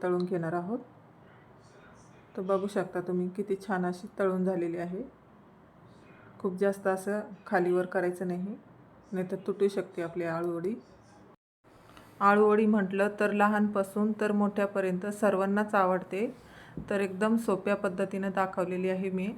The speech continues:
आळूवडी. व्हिडिओ आवडला असेल तर लाईक करा, चॅनलवर नवीन असाल तर सबस्क्राईब करा. तर आजची वडी कशी वाटली तर कमेंटमध्ये नक्की सांगा. सर्व वड्या आपल्या आता इथं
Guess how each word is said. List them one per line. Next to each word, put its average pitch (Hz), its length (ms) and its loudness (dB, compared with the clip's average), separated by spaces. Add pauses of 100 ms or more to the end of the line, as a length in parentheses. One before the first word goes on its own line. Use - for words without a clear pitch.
आळूवडी. 185 500 2 (1600)
व्हिडिओ 220 260 10
आवडला 208 460 6
असेल 202 360 0
तर 196 120 0
लाईक 202 380 2
करा, 185 280 4 (500)
चॅनलवर 202 440 4
नवीन 196 300 2
असाल 202 320 0
तर 190 60 0
सबस्क्राईब 190 480 0
करा. 190 320 0 (600)
तर 196 100 2
आजची 196 280 4
वडी 202 200 4
कशी 214 320 0
वाटली 196 380 4
तर 190 160 -2
कमेंटमध्ये 196 720 0
नक्की 202 360 0
सांगा. 180 420 0 (1120)
सर्व 220 340 2
वड्या 214 220 4
आपल्या 202 320 0
आता 190 220 -4
इथं 190 360 -2